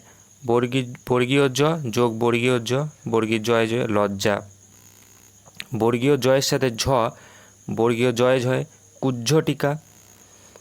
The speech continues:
জয়ের সাথে যখন ইও থাকে তখন এভাবে লাগে আমাদের দেখতে, বর্গীয় জয়ে ইওতে, এটা হচ্ছে বিজ্ঞান।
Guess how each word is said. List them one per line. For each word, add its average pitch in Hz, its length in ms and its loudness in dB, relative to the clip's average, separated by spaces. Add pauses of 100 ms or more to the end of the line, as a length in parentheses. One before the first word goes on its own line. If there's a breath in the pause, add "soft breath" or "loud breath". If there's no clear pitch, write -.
(380 loud breath)
জয়ের 135 180 4
সাথে 143 240 -2
যখন 135 400 0 (440)
ইও 160 260 4
থাকে 120 380 -4 (140)
তখন 127 440 -2 (380)
এভাবে 131 320 2
লাগে 127 260 0
আমাদের 127 280 0
দেখতে, 135 400 -4 (720 loud breath)
বর্গীয় 120 340 2
জয়ে 131 460 2
ইওতে, 139 460 -2 (420 loud breath)
এটা 113 180 -2
হচ্ছে 127 180 0
বিজ্ঞান। 104 640 -4